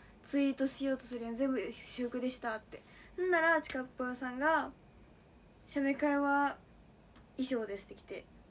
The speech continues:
「分かっとんのかい」ってなった。<laughs> いずれピアス開けたい。うーん。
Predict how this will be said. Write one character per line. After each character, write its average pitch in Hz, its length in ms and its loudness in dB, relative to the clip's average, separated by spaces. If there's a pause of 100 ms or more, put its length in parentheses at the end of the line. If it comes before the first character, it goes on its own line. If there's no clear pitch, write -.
(120)
「分 277 100 0
か 311 60 4
っ 320 60 0
と 381 100 0
ん 359 40 2
の 339 100 2
か 262 160 0
い」 226 100 -2
っ - 20 -14
て 202 120 -10
な 202 60 -12
っ - 40 -14
た。 - 240 -12
<laughs> - 60 -20 (3000)
い 247 60 0
ず 285 140 0
れ 285 120 6
ピ 302 140 4
ア 269 80 6
ス 262 60 -4
開 247 120 -2
け 247 120 -4
た 208 160 -6
い。 208 80 -10 (360)
う 240 40 0
ー 233 40 2
ん。 226 1080 0